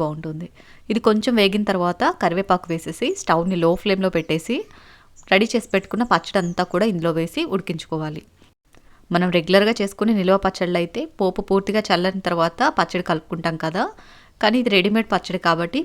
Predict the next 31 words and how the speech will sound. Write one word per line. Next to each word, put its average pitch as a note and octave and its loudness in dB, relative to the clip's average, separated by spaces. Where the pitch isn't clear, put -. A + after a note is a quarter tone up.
పచ్చడిలో G3+ -2
కొంచెం G#3 -2
పచ్చితనం G3+ 0
అనేది F3+ 0
ఉంటుంది F3 -6
కదా, G3 -2
so F3 -4
అది G3 -4
పోవటం F#3+ 2
కోసం A#3 -4
ఆయిల్లో G#3+ 2
పచ్చడిని G3 -2
ఈ F3 -2
విధంగా F3 -2
కలుపుకుంటూ F3 -2
ఒక - -14
రెండు G3 2
నిమిషాల G3 -2
పాటు E3+ -2
లో F#3 4
ఫ్లేమ్లో F#3+ -2
కుక్ G3+ -4
చేసుకోవాలి. D3+ -6
ఇలా F3 4
చేయటం F3+ 0
వల్ల F#3+ 2
రెండు E3 -4
బెనిఫిట్స్ F#3+ -4
ఉంటాయండి. E3 -2
పచ్చడి G3 -2
పచ్చివాసన F3+ -2